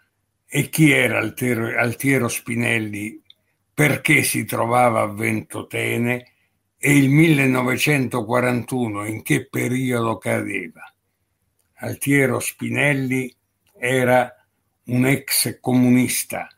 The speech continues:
espulso dal partito perché trotskista, e questo non in un momento qualsiasi, ma nel momento in cui dal millenovecentotrentasette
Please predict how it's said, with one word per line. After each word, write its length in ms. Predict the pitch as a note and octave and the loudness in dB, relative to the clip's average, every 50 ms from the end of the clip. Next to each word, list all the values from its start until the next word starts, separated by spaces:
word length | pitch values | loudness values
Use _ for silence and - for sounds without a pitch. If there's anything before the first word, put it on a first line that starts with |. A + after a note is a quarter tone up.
| _ _ _ _ _ | _ _ _ _ _
espulso 880 | - - A#2+ A#2 - - - - D3+ D#3+ D#3 D3 B2 A#2 - - A#2 A2+ | -10 -6 -4 -4 -4 -4 -4 0 4 4 6 6 4 0 -4 -4 -4 -2
dal 300 | A2+ A#2 A#2 A#2 A#2 - | 0 0 0 0 -2 -4
partito 920 | - B2 G#2+ - - - - C3 B2+ B2 A2 - C3 C3 C3 C3 - _ _ _ _ _ _ _ _ _ _ | -4 -4 -4 -4 -6 -8 -8 -6 -6 -6 -2 0 0 0 0 0 -6 _ _ _ _ _ _ _ _ _ _
perché 520 | - B2 B2 - - - C#3 C3+ B2+ B2+ - | -4 -4 -4 -4 -2 0 2 2 2 2 0
trotskista, 1080 | - C3 B2+ - - - - - - D3 C3 - - - - - - F#2 - - _ _ _ _ _ _ _ _ _ _ _ _ _ _ _ | -4 -4 -2 -4 -4 -8 -8 -4 -2 0 0 0 0 -2 -4 -4 -6 -6 -6 -10 _ _ _ _ _ _ _ _ _ _ _ _ _ _ _
e 240 | - B2+ A#2 - _ | -8 -6 -6 -6 _
questo 680 | - D3 D3 D3+ C3 - - - - D3 D3 C#3+ - - | -2 2 2 2 2 2 0 0 0 0 0 0 -2 -6
non 600 | - A#2+ B2 B2 B2+ C#3 C#3+ C#3+ C3+ C3 B2+ B2 A#2+ | -4 0 2 4 4 4 4 4 2 2 2 2 2
in 200 | B2 B2 B2 B2 | 2 4 4 4
un 160 | B2+ B2+ B2 | 4 4 4
momento 540 | B2 B2 A#2+ B2 C3 C3 B2+ A#2 - A#2+ G#2 | 4 4 4 4 2 2 0 0 -2 -6 -8
qualsiasi, 680 | - B2 B2 A2+ - - - C3+ A2+ G#2 F#2 - - - _ _ _ _ _ _ _ _ _ _ | -6 -6 -6 -6 -6 -6 -6 -4 -6 -6 -10 -12 -16 -18 _ _ _ _ _ _ _ _ _ _
ma 140 | - A#2 B2+ | -4 -2 2
nel 240 | C3 C3 C3+ C3 B2+ | 2 4 4 4 4
momento 800 | B2+ C3 C3+ C#3 D3 D3+ D3+ C#3 B2 A#2 G2+ - - A2+ A#2+ B2 | 4 6 6 6 6 6 4 4 2 0 -2 -4 -4 -4 -2 0
in 160 | B2+ B2 A#2 | 0 0 -2
cui 440 | - C#3 D3+ D3 C3 A2+ F#2+ F#2 F#2 | -2 0 2 2 2 0 -2 -6 -6
dal 220 | F#2+ G2+ G#2 G#2 | -4 -4 -4 -2
millenovecentotrentasette 2500 | A2 C3+ D#3 D#3+ C#3+ B2 A2+ A2+ A2+ A2+ A#2 A2 A2 A2+ - - C#3+ C#3 C3 B2+ A#2 - A#2+ A2+ G2+ - A#2+ A#2+ B2 A#2+ A2+ - - A2 - - - C#3 C#3 B2+ - - _ - - B2+ C3 C3 - | 2 4 6 6 6 4 2 -2 -2 -2 -2 -4 -4 -4 -4 -2 -2 -2 -2 -2 -4 -6 -6 -8 -6 -6 -4 -2 -2 -2 -2 -4 -6 -8 -8 -6 -4 -2 -2 -2 -4 -6 _ -8 -6 -6 -6 -8 -12